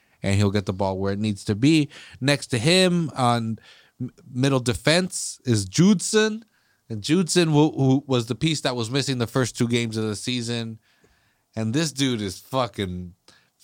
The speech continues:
fearless. Like, he'll take the ball off anybody's feet. He'll just, you know, sometimes he'll get a yellow, but they, that, that's the job, you know? But he's <laughs> fucking great at, at stealing the ball, great at causing chaos in the midfield.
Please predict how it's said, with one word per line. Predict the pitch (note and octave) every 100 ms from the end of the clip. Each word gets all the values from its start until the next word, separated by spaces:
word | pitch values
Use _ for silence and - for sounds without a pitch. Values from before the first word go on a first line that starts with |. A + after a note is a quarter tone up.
| _
fearless. | E3+ F3+ F3 E3+ D#3 C#3 A#2 - -
Like, | B2 A#2 G#2+
he'll | D3 E3+
take | E3 D3+
the | -
ball | A2+ C3 B2+ A#2+
off | G#2+ A2 -
anybody's | C#3 D#3 C#3+ B2 A2+ G#2+ -
feet. | - G2+ F2 _ -
He'll | A#2 C3
just, | C3 B2 A2+ G#2+ -
you | A2
know, | G#2+ G#2+ - - _ _ _ _ _
sometimes | - C#3 C3 A#2+
he'll | A2+
get | A2+
a | G#2+
yellow, | G2+ F#2+ F#2+
but | G#2 G2 F2+
they, | G2+
that, | F#2 F#2
that's | G2 F#2+
the | G2+
job, | F#2 F2+ E2+ D#2+ _ -
you | G2+ G2
know? | G2 G#2+ _ _ _ _ _ _
But | B2 A#2 A2 G#2+ - - -
he's | B2+ C3+
<laughs> | -
fucking | D3+ - B2
great | A2+ C3 C#3 C#3 - _ _
at, | A#2 A#2+
at | A#2+ A2+
stealing | - C3 B2 A#2
the |
ball, | G#2+ A#2 A2+ A2 G#2
great | - A#2+ C3 C3+
at | A#2 -
causing | A#2+ A#2 A2
chaos | G2 A#2 A2 G2+ G2 A2+
in | G#2+
the |
midfield. | G#2 G#2 G2 - G2+ G2+ G2